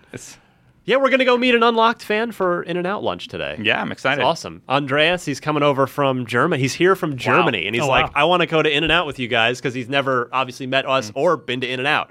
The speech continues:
Speaker 1: I hope he likes it.
Speaker 2: I hope so, too.
Speaker 1: Yeah.
Speaker 3: You can't not
Speaker 1: We're
Speaker 3: like
Speaker 1: gonna
Speaker 3: it.
Speaker 1: like
Speaker 2: You
Speaker 1: it.
Speaker 2: can't, exactly.
Speaker 1: Yeah.
Speaker 2: You
Speaker 3: Yeah.
Speaker 2: can't not like it.
Speaker 1: It's still my favorite burger chain. Still haven't, I haven't had a Five Guys burger that beats it. Or not Five Guys, uh,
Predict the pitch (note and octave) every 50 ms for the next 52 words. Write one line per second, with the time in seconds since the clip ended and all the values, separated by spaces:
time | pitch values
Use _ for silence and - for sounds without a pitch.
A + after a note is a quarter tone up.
0 | - - C3+ G3 B3+ A3 C3+ B2+ F3 - - G#2 F#2 - - _ _ _ - B2
1 | E3+ F3 E3+ D3 - - D#3+ D3+ - - - G#3+ F3 D#3 D3+ - C3+ - - -
2 | - - - - - A#3+ G#3+ C#3 A#2+ A#2+ A#2+ B2 D3+ F3+ A#3 C4+ A3 F#3+ D#3+ C#3
3 | A#2+ A#2 A#2 A2+ - - A2 G#2+ G#2+ F#3+ F#3+ F#3+ F3 C#3+ A2 B2+ G2 E2+ D#2+ -
4 | G#2 G2+ G#2+ B2 B2 A#2+ A#2+ D#2+ D2+ - F2 E2 B1 D2+ D2+ D2+ C#2+ - - -
5 | - B2+ - - - G#3 G3+ F#3 F3+ D#3+ D3+ - D3+ C#3+ C#3 C3+ A#2+ C3 A#2+ A2+
6 | A#2 G#2+ - - A#2 A2 A2 G#2+ G#2+ - - - - - D#3 C#3+ D3 C#3 C#3 -
7 | - - - B2 D3 F3+ G3+ A3+ G3+ G3+ G3 F3 - F#3 F3 E3 D3 C#3 D#3 C#3
8 | C3 B2+ - B2+ B2 A2+ G#2+ G2 F#2 G2 G2 - _ - G2+ F2+ - - - -
9 | - _ _ _ _ _ - C#3+ D3+ D#3+ D#3+ C#3+ B2 - D3+ C3 B2 G#2+ A#2 G#2+
10 | G2 G#2 G2+ - - - A2+ A2+ A2+ A2+ A2 A2 G#2+ G#2 -